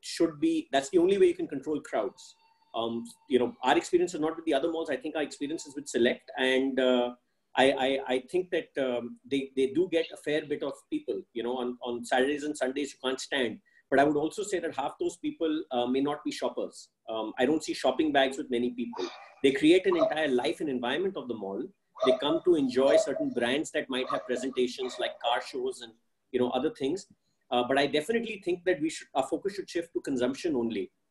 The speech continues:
Um, time spent in the mall, I think, will go down. But I think coming back to your question about managing costs, I, I definitely think that if all our stakeholders are with us, if our staff is with us, our vendors so far have been with us, uh, very few vendors have actually even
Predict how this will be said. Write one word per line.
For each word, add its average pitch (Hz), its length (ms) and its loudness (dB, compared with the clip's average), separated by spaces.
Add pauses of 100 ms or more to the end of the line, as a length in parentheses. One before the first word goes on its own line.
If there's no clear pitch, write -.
(100)
Um, 113 360 -4 (400)
time 139 220 6
spent 170 300 0
in 170 80 0
the 160 60 2
mall, 147 300 0
I 147 60 2
think, 143 220 -6
will 143 100 0
go 127 180 2
down. 113 300 -4 (460)
But 139 100 6
I 156 60 6
think 220 240 -2
coming 175 200 4
back 196 240 0
to 214 60 -4
your 202 80 0
question - 400 -2
about 175 240 -2
managing 151 460 0
costs, 165 280 -4
I, 160 220 0
I 151 100 0
definitely 214 600 -6
think 180 180 -2
that 185 200 4
if 175 140 4 (120)
all 165 420 2
our 165 80 4
stakeholders 170 600 -2
are 135 100 -2
with - 160 -8
us, - 300 -8 (340)
if - 180 -2
our 151 100 2
staff 151 360 0
is 180 160 -2
with 170 140 -4
us, 143 200 -4
our 135 80 -2
vendors 135 360 0
so 156 100 -4
far 139 340 2 (340)
have 135 200 2
been 170 160 6
with 147 160 -2
us, 139 280 -2 (100)
uh, 117 160 -4
very 143 200 2
few 175 160 2
vendors 143 320 -2
have 143 160 -2
actually 131 580 -4 (280)
even 135 200 2